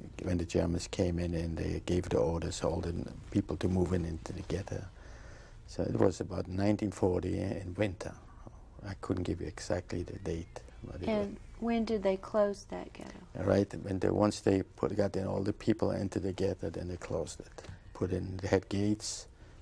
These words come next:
Speaker 1: and military police and Jewish police,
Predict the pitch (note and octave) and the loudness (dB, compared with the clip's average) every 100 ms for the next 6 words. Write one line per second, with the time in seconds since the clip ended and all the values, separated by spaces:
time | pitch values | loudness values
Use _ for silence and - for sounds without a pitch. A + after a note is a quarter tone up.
0 | - - F2 F2+ F#2 F#2 F#2 F#2+ F2+ G2 | -10 -6 -2 2 4 4 4 2 4 2
1 | G2 G2 G#2 F2+ F2+ E2+ - - - - | 4 4 2 0 -2 -6 -14 -16 -18 -20
2 | - - - A2 G#2 F#2+ - F2+ F#2+ F#2 | -18 -14 -6 4 4 4 0 0 2 0
3 | - | -6